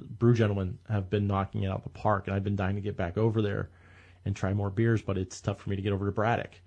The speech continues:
But in the South Hills, I can hit all these places. I go to Hitchhiker frequently. I love Hitchhiker. Spoonwood,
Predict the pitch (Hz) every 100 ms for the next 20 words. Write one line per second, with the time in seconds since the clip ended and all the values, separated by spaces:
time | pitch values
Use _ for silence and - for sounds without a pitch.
0 | - - - - - 95 95 117 127 113
1 | 110 104 95 - - - 92 - 92 123
2 | 113 104 - 104 - - 98 - 110 98
3 | 120 120 107 98 104 - 113 120 98 95
4 | - 104 95 104 104 90 104 101 98 -
5 | 107 - - - 127 107 -